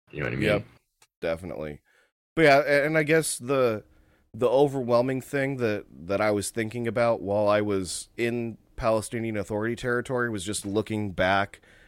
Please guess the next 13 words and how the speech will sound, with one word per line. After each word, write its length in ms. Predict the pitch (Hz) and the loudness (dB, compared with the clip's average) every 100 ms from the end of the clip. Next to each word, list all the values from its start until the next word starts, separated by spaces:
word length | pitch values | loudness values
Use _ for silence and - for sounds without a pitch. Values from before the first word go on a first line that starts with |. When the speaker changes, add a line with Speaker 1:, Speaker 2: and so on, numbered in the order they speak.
| - | -4
Speaker 2:
at 240 | 107 101 | 0 0
Jerusalem 800 | 101 101 101 104 - 120 123 113 | -4 -10 -10 -8 -6 -6 -6 -6
and 400 | 71 98 95 90 - _ _ - | -4 -2 -2 -6 -12 _ _ -6
knowing 560 | 110 117 117 117 104 98 | 2 4 4 2 -2 0
that 200 | 98 - | -2 -2
someday 920 | - 113 113 98 107 104 95 90 - _ _ _ _ | 0 0 0 0 2 2 0 -2 -8 _ _ _ _
these 280 | 110 113 - | -2 -2 -2
Christians 560 | - 123 - 117 107 110 | -2 -4 -2 -6 -6 -4
who 100 | 101 | -4
are 80 | |
being 260 | 92 107 98 | -2 -4 -4
persecuted 720 | - 131 127 110 - 104 98 | -6 -6 -6 -10 -8 -6 -6
here 440 | - 110 95 95 | -4 -2 -2 -2